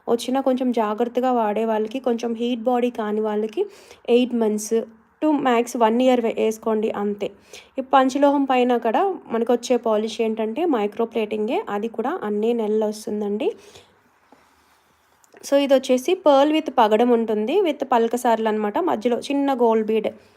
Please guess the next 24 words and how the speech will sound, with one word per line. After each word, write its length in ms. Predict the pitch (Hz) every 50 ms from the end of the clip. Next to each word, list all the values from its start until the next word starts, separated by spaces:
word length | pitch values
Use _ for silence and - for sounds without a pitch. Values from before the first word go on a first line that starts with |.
| _ - - - _ _ - - - -
ఇది 160 | - 247 285
కూడా 180 | 294 302 302 302
సేమ్ 360 | 302 277 254 247 247 262 247
ప్రైస్ 280 | 247 233 220 226 220 220
అండి, 280 | 202 208 208 233 339 466 - - - _ _ _ _ - -
సిక్స్ 240 | 294 285 - - 320
లైన్స్‌లో 420 | 320 294 262 262 247 254 254 247 233
వస్తుంది. 400 | 233 233 - 240 226 240 320 381 - 269
కంప్లీట్ 420 | 233 214 214 - 233 233 247 240 233
హ్యాండ్‌మేడ్, 480 | 226 226 214 214 220 214 208 208 208 285 403 480 - -
పెద్దవాళ్ళకి 480 | 233 202 196 226 214 214 220 220 208 226
గిఫ్ట్ 240 | 220 220 - - 226
చేద్దాం, 300 | 214 202 220 247 285 285
లేదంటే 280 | 240 220 220 226 240
మనమైనా 520 | 254 247 226 220 226 233 233 233 247 294 359 - - - - - - - _
కొంచెం 180 | - 269 269 254 -
ట్రెడిషనల్గా 680 | - 247 233 220 254 247 - 269 262 254 247 240 240 240
పూజలకి 600 | 240 240 233 233 226 226 247 233 233 233 240 240
అలా 220 | 220 220 226 226
వేసుకోవాలి 560 | 226 220 214 226 220 - - 226 220 220 214 214
అంటే 200 | 208 208 208 320 370 370 294
చాలా 260 | 240 214 220 240 247
బాగుంటుంది. 540 | 233 226 220 214 214 208 214 208 220 285 392
సింపుల్గా 600 | 403 - 254 240 240 240 247 233 226 226 240 294